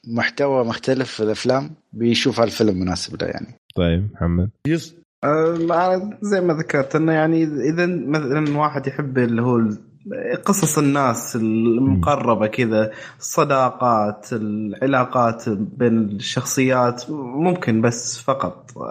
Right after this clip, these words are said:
Speaker 4: أما عدا ذلك، لا، ما في شيء، يعني، صراحة يشد في الفيلم.
Speaker 2: يعني أن-، أنت واضح إنك ما تنصح في الفيلم أصلًا.
Speaker 4: <laughs> أنا، أنا لا، شخصيًا، أنا لو، أنا لو
Speaker 2: أوكي.
Speaker 4: في إيدي بقول لك لا، خير شر، لا تشوفه.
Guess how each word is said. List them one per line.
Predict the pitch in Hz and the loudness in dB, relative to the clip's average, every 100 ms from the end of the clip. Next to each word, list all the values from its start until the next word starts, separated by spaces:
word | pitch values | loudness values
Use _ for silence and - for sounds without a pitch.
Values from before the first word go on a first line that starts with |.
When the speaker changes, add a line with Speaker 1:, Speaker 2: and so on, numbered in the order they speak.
| 90 | 0
Speaker 4:
أما | 123 123 | 2 2
عدا | 123 147 147 151 151 | 2 0 0 2 0
ذلك، | 147 147 - - 123 123 127 98 127 | -2 -6 -12 -4 -2 -2 -4 -2 0
لا، | 110 - | 0 -2
ما | 107 120 110 | 0 2 0
في | 107 | -2
شيء، | 110 98 90 | 0 0 0
يعني، | 82 | -2
صراحة | - 110 113 | 0 2 2
يشد | 107 - 104 | 2 2 0
في | - | 0
الفيلم. | 101 95 101 - - - _ - | -4 0 0 -2 -8 -16 _ -4
Speaker 2:
يعني | 110 113 92 | -2 0 0
أن-، | 120 123 117 | 0 0 0
أنت | 113 | 0
واضح | 131 117 110 | 0 0 0
إنك | 98 - | 0 0
ما | 101 | -2
تنصح | - 87 78 82 | -2 -4 -8 -12
في | |
الفيلم | 76 78 | -8 -2
أصلًا. | - - - - - | 0 -2 -4 -6 -2
Speaker 4:
<laughs> | 196 | 2
أنا، | 190 | 2
أنا | 196 185 | 2 0
لا، | 196 175 | 0 -2
شخصيًا، | 170 - 165 151 | -4 -4 0 2
أنا | 160 | 2
لو، | 160 160 | 2 2
أنا | 143 160 | 2 2
لو | |
Speaker 2:
أوكي. | 156 - | 0 2
Speaker 4:
في | |
إيدي | 180 190 | 0 0
بقول | 170 170 170 | 0 2 0
لك | 165 | 0
لا، | 156 113 | 0 -2
خير | - 147 | -6 -6
شر، | - 131 | -2 -2
لا | 120 | -2
تشوفه. | 120 110 95 | -6 -8 -12